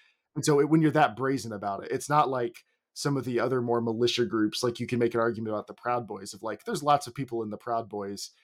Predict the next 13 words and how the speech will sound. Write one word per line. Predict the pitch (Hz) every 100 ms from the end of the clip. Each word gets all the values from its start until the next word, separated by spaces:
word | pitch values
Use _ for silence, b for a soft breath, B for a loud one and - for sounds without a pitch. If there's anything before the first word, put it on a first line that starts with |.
| _ _
who | - 139 127
probably | 147 143 131 123 120
would | 117 117
not | 117 -
consider | 117 104 117 107
themselves | 104 107 - 104 -
to | -
be, | 104
like, | 98 98 -
authoritarian | 98 - 104 101 113 101 98 98
fascists | 95 101 - 104
or | 117
something. | 123 120 139